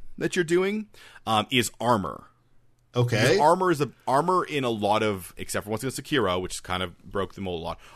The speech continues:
Speaker 1: armor's a very big thing in the Dark Souls games.
Speaker 2: Okay, well, how was that going to translate into a, our cooking game, Kevin?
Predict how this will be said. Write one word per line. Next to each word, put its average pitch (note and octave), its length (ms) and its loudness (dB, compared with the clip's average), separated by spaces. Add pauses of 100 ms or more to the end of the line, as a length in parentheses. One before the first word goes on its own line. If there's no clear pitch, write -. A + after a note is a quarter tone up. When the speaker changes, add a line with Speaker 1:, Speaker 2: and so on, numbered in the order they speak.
(120)
Speaker 1:
armor's D3 320 0
a B2+ 60 -2
very A2+ 400 2
big G2 280 0
thing F2+ 300 -6
in F2 80 -8
the E2 60 -10
Dark D#2 220 -8
Souls D#2 220 -12
games. - 460 -14 (640)
Speaker 2:
Okay, B2+ 280 4
well, A#2+ 360 4
how C3 360 4
was C3+ 220 0
that A#2+ 180 4
going A#2 260 4
to A2 160 -2
translate A2 600 -2
into A2 420 0
a, A2 60 0
our G#2+ 140 -2
cooking A#2 360 -4
game, E2+ 240 -8
Kevin? G2+ 420 -6